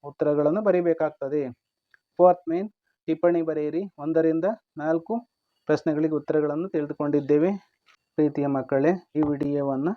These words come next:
ಲೈಕ್ ಮಾಡಿ, ಕಾಮೆಂಟ್ ಮಾಡಿ, ನಿಮ್ಮ ಫ್ರೆಂಡ್ಸ್‌ಗೆ ಈ ವಿಡಿಯೋವನ್ನು ಆದಷ್ಟು ಶೇರ್ ಮಾಡಿ ಮತ್ತು ನಮ್ಮ YouTube ಚಾನಲ್‌ನ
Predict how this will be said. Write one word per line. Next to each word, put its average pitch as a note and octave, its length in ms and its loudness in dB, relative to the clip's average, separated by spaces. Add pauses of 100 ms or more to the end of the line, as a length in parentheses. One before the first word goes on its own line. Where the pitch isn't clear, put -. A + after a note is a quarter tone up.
ಲೈಕ್ C#3+ 300 2 (140)
ಮಾಡಿ, C3+ 280 2 (280)
ಕಾಮೆಂಟ್ C#3+ 440 0
ಮಾಡಿ, B2+ 320 2 (120)
ನಿಮ್ಮ C3+ 180 0 (360)
ಫ್ರೆಂಡ್ಸ್‌ಗೆ D3+ 520 -2 (280)
ಈ C3+ 60 -4
ವಿಡಿಯೋವನ್ನು C#3 600 0 (460)
ಆದಷ್ಟು D3+ 440 2
ಶೇರ್ D3 320 -4
ಮಾಡಿ B2 300 -2 (400)
ಮತ್ತು D3 320 -2 (840)
ನಮ್ಮ C#3+ 160 0
YouTube D#3+ 420 4
ಚಾನಲ್‌ನ C#3+ 420 -2